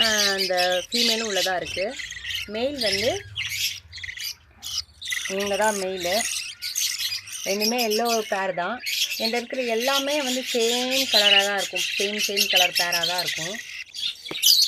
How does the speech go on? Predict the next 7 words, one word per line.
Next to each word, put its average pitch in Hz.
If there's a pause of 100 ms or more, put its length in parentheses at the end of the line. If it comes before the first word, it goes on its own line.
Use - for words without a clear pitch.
(100)
இதுதான் 233
கேஜ் 208 (100)
ஃபோர். 214 (160)
அதாவது 196
ஒரு 190
பெரிய 196
கேஜை 196